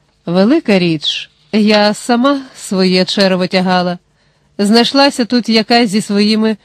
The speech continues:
мудраціями». Петро вмикає світло,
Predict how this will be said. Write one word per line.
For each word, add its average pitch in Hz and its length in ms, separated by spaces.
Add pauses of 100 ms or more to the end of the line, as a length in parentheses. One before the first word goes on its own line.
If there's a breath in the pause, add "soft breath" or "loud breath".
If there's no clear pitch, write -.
(280 soft breath)
мудраціями». 170 840 (1120)
Петро 359 300
вмикає 190 440
світло, - 540